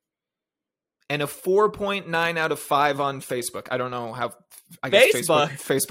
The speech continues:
Speaker 1: Facebook gaming. I don't know. Thank you, Google, for letting me know. The
Speaker 2: Oh,
Speaker 1: internet's
Speaker 2: 'cause
Speaker 1: a
Speaker 2: it's
Speaker 1: weird
Speaker 2: Meta.
Speaker 1: place.
Speaker 2: It's Meta.
Speaker 1: Oh, you're right. Yes, you're right. I
Speaker 2: Yeah.
Speaker 1: used my Meta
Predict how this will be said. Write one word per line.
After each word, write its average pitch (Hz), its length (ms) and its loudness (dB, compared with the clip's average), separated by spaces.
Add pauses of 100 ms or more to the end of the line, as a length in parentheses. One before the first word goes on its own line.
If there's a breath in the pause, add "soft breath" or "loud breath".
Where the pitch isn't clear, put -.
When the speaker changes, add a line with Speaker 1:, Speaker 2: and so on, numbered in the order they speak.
Speaker 1:
Facebook - 60 -14
gaming. 113 260 -8
I 143 80 2
don't 135 120 0
know. 123 200 -4
Thank 135 260 -6
you, 131 100 -4
Google, 120 420 -6
for 135 100 -4
letting 123 240 -4
me 120 80 -10
know. 123 220 -8 (460 soft breath)
The 165 80 4
Speaker 2:
Oh, 185 60 10
Speaker 1:
internet's 180 180 6
Speaker 2:
'cause 175 40 -4
Speaker 1:
a 160 40 0
Speaker 2:
it's 131 60 0
Speaker 1:
weird 123 120 2
Speaker 2:
Meta. 123 480 4
Speaker 1:
place. 127 140 -12
Speaker 2:
It's - 100 -14
Meta. 113 460 -4
Speaker 1:
Oh, 240 180 10
you're 247 140 4
right. 233 280 6
Yes, 139 240 -2
you're 135 120 -2
right. 110 180 -2 (340)
I 127 80 -6
Speaker 2:
Yeah. 127 200 0
Speaker 1:
used 95 180 -4
my 120 320 -6
Meta 127 320 -6